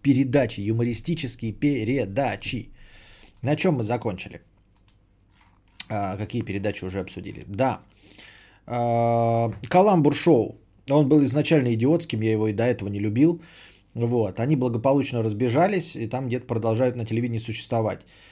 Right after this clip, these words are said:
Из всех рубрик... Ну, я вообще, в принципе, терпеть не мог. И больше всего я ненавидел рубрику про, эм,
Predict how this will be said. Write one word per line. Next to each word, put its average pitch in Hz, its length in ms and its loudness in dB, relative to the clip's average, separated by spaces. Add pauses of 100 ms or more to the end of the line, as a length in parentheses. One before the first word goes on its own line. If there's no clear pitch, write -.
(120)
Из 120 120 0
всех 151 280 2
рубрик... 139 360 2 (260)
Ну, 151 120 2
я 175 140 6
вообще, 170 340 2
в - 80 -6
принципе, 131 320 -2
терпеть 104 340 -4
не 101 80 -6
мог. 95 200 -6 (100)
И 120 680 -2 (260)
больше 151 320 2
всего 139 220 2
я 143 60 4
ненавидел 120 560 2
рубрику 113 380 0
про, 107 400 0 (400)
эм, 104 1040 -4